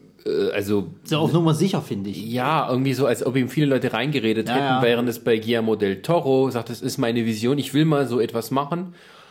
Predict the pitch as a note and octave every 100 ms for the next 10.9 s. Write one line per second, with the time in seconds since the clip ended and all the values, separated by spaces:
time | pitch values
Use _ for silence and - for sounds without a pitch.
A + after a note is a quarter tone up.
0 | - _ - C3 C3+ - C3+ B2+ C3 B2
1 | A#2+ A#2 C3 B2+ A2 C#3+ D3+ B2 B2 B2
2 | B2 A#2+ A2+ A2 - B2 A2+ - - _
3 | _ - C3 A2+ - A2 G#2 - D#3+ D#3
4 | D3+ D#3 C#3 D3 D3+ C3+ D#3 C#3+ C3+ D3+
5 | B2+ B2+ B2+ C#3+ C#3+ D#3+ D#3+ D#3+ D#3 E3+
6 | D3+ C#3 B2 D#3+ C3+ D#3 D#3 D#3+ B2+ C3+
7 | C3+ C#3+ A#2+ B2 C3 C3+ B2 A#2+ A#2+ A#2+
8 | A#2+ A#2 A#2 A#2 A2+ A2+ A#2 A2 A2 G#2+
9 | C3 D3 C#3+ - - - - - - -
10 | - - A2+ G#2+ G#2+ G#2 G#2+ F2